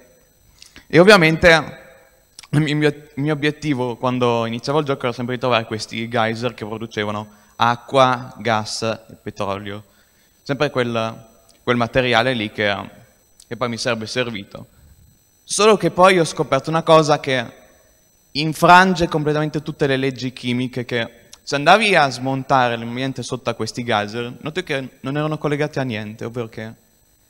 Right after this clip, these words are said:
erano, era-, producevano roba infinita, acqua, gas naturale, petrolio infinito.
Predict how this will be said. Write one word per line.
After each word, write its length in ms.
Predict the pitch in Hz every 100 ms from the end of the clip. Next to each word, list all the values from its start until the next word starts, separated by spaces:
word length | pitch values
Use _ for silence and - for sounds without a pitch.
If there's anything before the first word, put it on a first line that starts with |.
| _ _ _ _ _ _ _ _ -
erano, 1120 | 147 156 160 156 151 151 139 - - - - _ _ _ _ _ _ _ _
era-, 220 | - 127 -
producevano 720 | 151 160 180 180 143 135 - - _ _ -
roba 420 | 151 175 190 170
infinita, 480 | 156 147 143 120 120
acqua, 800 | 143 147 - 156 151 151 151 - - -
gas 320 | 107 127 -
naturale, 720 | 131 123 135 127 135 139 139 - _ _ _ _ _ _ _
petrolio 480 | - 135 147 151 143
infinito. 640 | 135 127 131 110 - 110